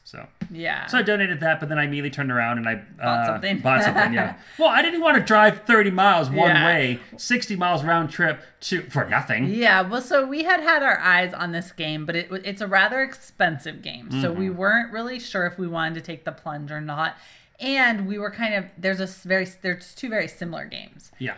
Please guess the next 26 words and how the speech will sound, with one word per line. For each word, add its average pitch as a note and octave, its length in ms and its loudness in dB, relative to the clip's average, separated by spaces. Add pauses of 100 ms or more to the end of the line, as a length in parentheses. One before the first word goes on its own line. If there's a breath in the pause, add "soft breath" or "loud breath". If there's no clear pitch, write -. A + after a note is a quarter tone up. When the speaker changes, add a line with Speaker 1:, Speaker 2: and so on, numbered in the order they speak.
Speaker 2:
And F3+ 220 0
we G#3 140 0
knew G#3+ 340 -4
we G#3+ 140 -8
couldn't A#3+ 320 -6
really A#3 240 -4
afford G3+ 300 -4
to F3 40 -4
buy E3 160 0
both D3+ 380 -6
of D3+ 100 -12
them, D3+ 300 -8
so E3 120 -10
we D#3+ 160 -8
weren't D#3 300 -8
sure E3+ 160 -8
which D#3+ 340 -14
one D3+ 240 -12
of C3+ 120 -14
the - 80 -18
two - 180 -18
we A2 120 -6
Speaker 1:
Mm-hmm. G2+ 120 -10
Speaker 2:
wanted. G#1+ 460 -12 (160)
Speaker 1:
And, C3 400 0
uh, B2 480 0